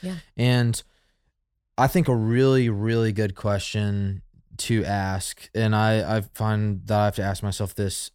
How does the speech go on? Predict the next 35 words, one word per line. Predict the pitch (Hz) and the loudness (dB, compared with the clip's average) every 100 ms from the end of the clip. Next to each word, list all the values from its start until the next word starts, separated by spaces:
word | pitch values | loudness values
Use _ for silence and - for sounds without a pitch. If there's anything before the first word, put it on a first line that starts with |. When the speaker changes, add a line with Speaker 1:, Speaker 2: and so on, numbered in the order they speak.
| - - | -14 -4
Speaker 2:
an | 107 | -2
embarrassing | 101 98 107 101 - 101 101 | 0 0 0 -2 -2 -2 -2
amount | 98 98 90 | -2 -4 -4
of | 95 | -4
<laughs> | - 104 | -2 0
times, | 101 101 98 - - - - - | 0 -2 -2 -6 -12 -20 -20 -10
but | 120 135 135 113 _ _ _ _ - | 0 2 4 0 _ _ _ _ 0
it, | 127 123 - | 2 2 0
it, | 113 - 127 | -4 -4 -4
it's | 117 | -2
the | 135 | 0
question | 143 135 131 | 2 2 0
of, | 113 120 | -4 -4
do | 117 123 | -2 0
I | 123 156 185 | 2 2 0
obey | 135 131 113 117 120 | 0 0 0 0 0
God | 107 107 104 104 98 98 - - - - | 0 0 0 0 -2 -4 -10 -16 -14 -4
to | 120 | -2
the | 107 | -2
point, | 92 - 127 123 113 - - - | -6 -6 -4 -2 -4 -8 -14 -6
up | 127 127 | -2 -2
until | 131 110 123 | -2 -2 -2
the | 104 | -4
point | - 107 104 - | -4 -2 -2 -2
where | 98 104 101 | -4 -2 -2
it | |
doesn't | 92 95 95 - | -4 -6 -8 -8
make | 92 - | -10 -8
sense | - 85 - - - | -10 -10 -12 -14 -10
anymore? | 85 78 73 60 57 165 | -10 -10 -10 -12 -12 -10
Speaker 1:
Mm. | 143 139 143 - - | -10 -10 -12 -14 -4
Speaker 2:
And | 120 123 | -2 0
I | 117 | 0
think | 127 151 127 | 0 -2 -2
that | 120 113 107 | 0 0 -2